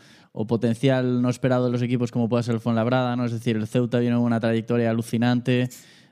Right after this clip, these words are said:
el Fuenlabrada es un equipo que no está para estar ahí abajo y, y sin embargo ya se vio que esta semana, pues, dos cero al Córdoba. O sea, pff, drama, drama. Y el problema es que la enfermería no tiene pinta de, de descargarse. Eh, la única buena noticia es Bastos.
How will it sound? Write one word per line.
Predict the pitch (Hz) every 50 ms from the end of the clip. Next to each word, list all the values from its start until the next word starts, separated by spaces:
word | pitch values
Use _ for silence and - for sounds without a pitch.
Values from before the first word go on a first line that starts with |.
| _ -
el | - 107 113
Fuenlabrada | 113 - 127 120 117 117 117 120 123 123 117
es | 110 127
un | 120
equipo | 117 123 117 113 117
que | 117
no | 117
está | 113 117 - 117 -
para | 117 113 110
estar | - - 120 113
ahí | 110 110
abajo | 107 113 113 - 113 110 110 110
y, | 110 107 107 107 104 104 104 104 104 95 -
y | - 110
sin | - 117 113
embargo | 110 113 113 110 113
ya | 110 110 110
se | - 120 110
vio | 110 113 110
que | 110 110
esta | - - 110
semana, | - - 113 113 110 113 107
pues, | 101 107 107
dos | 113 107 95 -
cero | 120 107 107 101
al | 101 95
Córdoba. | - 123 127 123 120 123 123 123 123 123 120 120 - - - - - - - - - _ _
O | - 117
sea, | 113 - 120 110 104 101 101 98 92 - -
pff, | - - - - - - -
drama, | - 113 113 110 107 104 101 98 - -
drama. | - 107 110 110 104 101 101 101 -
Y | - 113 117 117 117 117 113 113 113
el | 113 104
problema | 117 117 120 120 120 123
es | 120 -
que | - 120
la | 120
enfermería | 113 110 123 117 120 117 123 120 120
no | 117 117
tiene | 107 120 113 110
pinta | 107 120 113 104 113 110
de, | 110 113 113 113 110
de | 113 113
descargarse. | 110 110 - 110 107 110 117 131 139 135 - - 156 175 - - - - - - - - - - _ _ -
Eh, | - 110 113 110
la | 113 113
única | 117 117 113 120
buena | 120 117 117 117
noticia | 117 110 117 123 113 127 117
es | 117 117 -
Bastos. | 135 135 143 - - - 160 165 - -